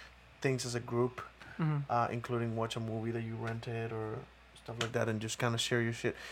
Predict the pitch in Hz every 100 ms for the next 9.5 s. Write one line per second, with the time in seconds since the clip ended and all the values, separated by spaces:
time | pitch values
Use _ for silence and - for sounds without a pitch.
0 | - - 165 160 147 160 160 170 170 190
1 | 180 147 139 143 165 175 170 170 165 165
2 | 165 165 170 156 139 127 123 123 - 135
3 | 131 127 123 - 127 123 127 123 120 117
4 | - - - - 131 127 127 123 123 120
5 | 123 127 123 120 117 117 127 127 - -
6 | - 202 262 220 196 160 143 170 170 131
7 | - 135 131 - 156 143 165 175 135 131
8 | 135 120 156 196 143 135 151 135 - -
9 | 135 170 139 110